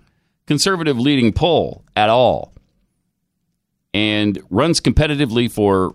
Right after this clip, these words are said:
re-election against four of five possible Democrat contenders.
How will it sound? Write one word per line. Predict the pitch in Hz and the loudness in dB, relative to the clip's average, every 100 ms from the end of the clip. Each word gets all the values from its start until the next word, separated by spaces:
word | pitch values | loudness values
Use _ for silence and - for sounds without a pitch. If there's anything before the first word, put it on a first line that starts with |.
| - | -6
re-election | 92 139 123 131 - | -4 -2 -2 -2 -2
against | 90 95 - - | 0 -2 -4 -10
four | - 117 120 143 | -10 -4 -2 -2
of | |
five | - - 110 98 95 | -6 -2 0 0 -4
possible | - 80 82 82 | -4 -4 -4 -4
Democrat | 85 80 85 62 - | -2 -2 -4 -6 -6
contenders. | 76 87 76 50 - | -6 -4 -4 -6 -16